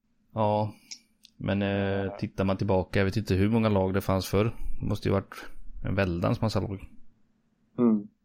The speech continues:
Speaker 2: Eh, jag vet inte. På åttiotalet fanns det inte så många lag i alla fall som fick poäng. Det var ju kanske åtta lag eller någonting sånt där
Speaker 1: Ja.
Speaker 2: som,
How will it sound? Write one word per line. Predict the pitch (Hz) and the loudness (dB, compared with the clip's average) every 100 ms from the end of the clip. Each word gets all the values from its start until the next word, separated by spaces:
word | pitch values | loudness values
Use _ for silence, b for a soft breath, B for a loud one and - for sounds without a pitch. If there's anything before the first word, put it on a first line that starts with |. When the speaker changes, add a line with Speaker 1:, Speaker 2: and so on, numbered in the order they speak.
| _ _ _ _ - B B B B - | _ _ _ _ -20 B B B B -4
Speaker 2:
Eh, | 180 175 170 160 156 147 131 123 B 127 | 2 4 4 4 2 2 -2 -4 B -8
jag | 123 | -8
vet | 143 220 - | -4 -2 0
inte. | 143 | 2
På | 139 - 190 | 0 2 0
åttiotalet | 165 - 147 262 262 | 0 -2 0 0 0
fanns | - 190 - | 0 0 0
det | 135 | -4
inte | 113 | -4
så | - | -6
många | 110 101 92 | -6 -8 -10
lag | 90 92 | -10 -10
i | |
alla | 92 | -12
fall | - 98 | -10 -10
som | 101 | -10
fick | 98 - | -16 -14
poäng. | - 80 95 | -12 -12 -14
Det | - | -20
var | 117 | -16
ju | 113 | -6
kanske | 185 165 | -2 -2
åtta | 127 _ - | -2 _ 0
lag | 113 202 156 | 2 2 0
eller | 101 | -4
någonting | 95 90 101 | -6 -12 -14
sånt | 104 - | -14 -10
där | 107 - | -10 -8
Speaker 1:
Ja. | |
Speaker 2:
som, | 98 | -10